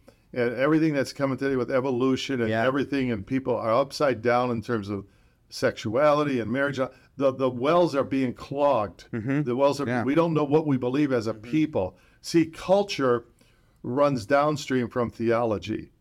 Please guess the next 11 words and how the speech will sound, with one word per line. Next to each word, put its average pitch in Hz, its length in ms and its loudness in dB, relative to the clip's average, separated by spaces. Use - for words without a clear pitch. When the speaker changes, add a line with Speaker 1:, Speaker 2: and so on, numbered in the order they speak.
Speaker 1:
What 139 220 -4
you 160 80 0
think 139 220 -4
about 113 300 0
God 120 300 2
or 101 120 -2
if 95 80 -8
there 104 160 -2
is 120 240 -2
no 131 160 0
God, 117 340 0